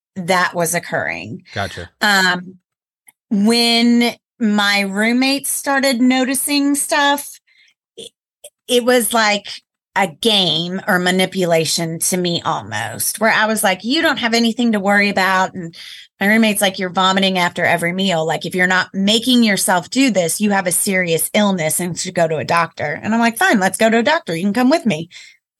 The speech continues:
Speaker 1: And we went to a doctor and I'm like, "I'm throwing up after every meal." And the doctor was like, "Okay, I think that you have this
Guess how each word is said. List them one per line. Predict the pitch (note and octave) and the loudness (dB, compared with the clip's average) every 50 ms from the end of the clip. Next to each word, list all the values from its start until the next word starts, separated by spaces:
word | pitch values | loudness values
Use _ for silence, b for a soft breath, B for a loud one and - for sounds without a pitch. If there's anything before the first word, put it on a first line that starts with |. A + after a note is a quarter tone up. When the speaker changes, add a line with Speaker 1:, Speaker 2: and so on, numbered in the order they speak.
| _ | _
Speaker 1:
And | E3+ F3 E3+ E3+ F3 - | -2 -2 -2 -2 -4 -6
we | G3+ F#3+ F#3+ G3 | -4 -2 0 2
went | G#3 A3 A3 | 2 2 2
to | G#3 A#3 A3+ | 2 2 2
a | A3 | 4
doctor | A3+ A#3 C#4+ D4 - D4+ | 2 2 0 0 0 0
and | D4 B3 G#3+ | 2 2 2
I'm | G3+ F#3+ | 0 0
like, | F3 F3 F3 - - b b b b b b | -2 -4 -6 -8 -14 b b b b b b
"I'm | F3 E3 | -10 -8
throwing | - - G3+ G#3 G#3 A3+ A#3+ B3 | -2 0 2 4 4 4 4 2
up | B3 B3 C4+ | 2 2 2
after | B3+ C4 C4 C4 B3+ | 0 0 2 2 2
every | B3+ C4 C4+ C4 C#4 C4 | 2 2 2 2 2 2
meal." | C#4 D4+ E4+ C#4+ F#3+ D#3+ D#3+ E3+ B B B B B B B B _ _ G#3 | 2 2 2 0 0 -2 -4 -8 B B B B B B B B _ _ 0
And | G3+ G3+ G3 F#3+ F#3+ F#3+ F#3+ G3 - - _ _ _ _ _ _ - - - - _ _ _ _ _ _ _ _ _ _ _ _ _ | 2 2 4 2 2 2 0 0 -4 -6 _ _ _ _ _ _ -14 -14 -14 -16 _ _ _ _ _ _ _ _ _ _ _ _ _
the | A#3+ G3+ - - G#3+ G3+ | -10 -8 -2 0 0 0
doctor | E3+ G3+ G3 F#3 G3 - - G#3 G3 F#3 F#3+ F#3 F#3 - _ _ - | 2 0 0 0 -2 -2 -2 0 0 2 0 -2 -4 -8 _ _ -8
was | G3+ G3+ F#3 - | -4 -4 -2 0
like, | F#3 F3+ F3 F3 - - | 0 0 -2 -2 -2 -2
"Okay, | - F#3 F#3 - D#4+ F4 F4 D#4+ A3 F3+ - | 0 0 2 2 2 2 2 2 0 -2 -2
I | - E3+ E3+ F#3 | -2 -2 -2 -2
think | F#3 - G#3 G#3 G3 - - | -2 -2 -2 -2 -2 -2 -4
that | G3+ G3 - | -4 -4 0
you | G#3+ A3+ G#3 | 0 0 2
have | G3+ G3 G3 G3 G3 F#3 F#3 F3 | 2 2 2 0 0 -2 -6 -2
this | G#3 G#3+ A3 A3 - - - - | -2 0 0 0 -2 -2 -4 -6